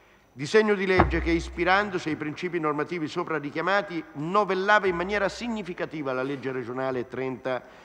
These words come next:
del duemilaquattro, al fine di rispondere, da un lato,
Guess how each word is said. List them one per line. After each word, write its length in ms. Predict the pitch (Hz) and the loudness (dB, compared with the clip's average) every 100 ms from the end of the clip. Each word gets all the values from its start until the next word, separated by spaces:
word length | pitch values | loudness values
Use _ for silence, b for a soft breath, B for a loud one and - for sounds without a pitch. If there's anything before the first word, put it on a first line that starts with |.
| B B | B B
del 200 | - 151 | -4 -2
duemilaquattro, 720 | 143 139 147 151 190 208 208 170 | 0 0 0 4 6 6 6 0
al 100 | 147 | 0
fine 340 | - 208 165 | 0 0 0
di 140 | 165 | 0
rispondere, 760 | 214 190 - 170 135 113 113 113 | -2 -4 -2 0 0 -2 -4 0
da 120 | 143 | 4
un 180 | 156 175 | 4 8
lato, 440 | 233 247 147 110 | 8 8 4 -4